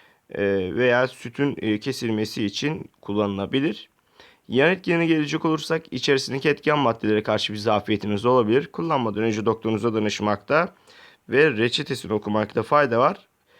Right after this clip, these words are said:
Bunun dışında kullanım talimatlarında zaten doktorunuzun belirttiği şekilde kullanın,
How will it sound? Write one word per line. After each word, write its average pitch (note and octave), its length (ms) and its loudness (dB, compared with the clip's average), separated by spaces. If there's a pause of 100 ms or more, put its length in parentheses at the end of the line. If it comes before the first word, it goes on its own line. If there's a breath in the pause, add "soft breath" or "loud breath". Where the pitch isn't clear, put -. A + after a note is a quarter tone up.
(240 soft breath)
Bunun F3 180 0
dışında C#3 260 0
kullanım C#3+ 340 0
talimatlarında G#2+ 720 0
zaten C3+ 420 0
doktorunuzun A2+ 520 0
belirttiği G#2+ 340 -4
şekilde G2+ 400 -6
kullanın, A#2+ 540 -2